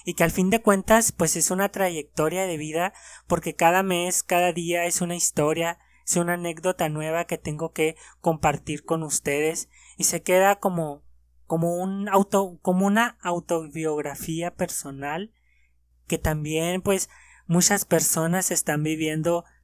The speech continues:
las mismas vivencias que yo, y a veces yo pienso que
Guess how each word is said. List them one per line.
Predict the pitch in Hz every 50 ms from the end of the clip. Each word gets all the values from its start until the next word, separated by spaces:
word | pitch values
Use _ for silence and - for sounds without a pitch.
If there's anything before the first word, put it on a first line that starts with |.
| _ _ -
las | 160 156 156
mismas | 160 160 175 185 196 214 214
vivencias | 202 185 156 151 151 151 151 151 - 175 175 -
que | - - 147 135
yo, | 139 143 147 180 214 _ _ _ _ _ _ _ _ -
y | 170
a | 170
veces | 170 175 - 214 196
yo | 202 208 202 -
pienso | - 190 180 180 175 - - 202 -
que | - 175 165 156 147 135 -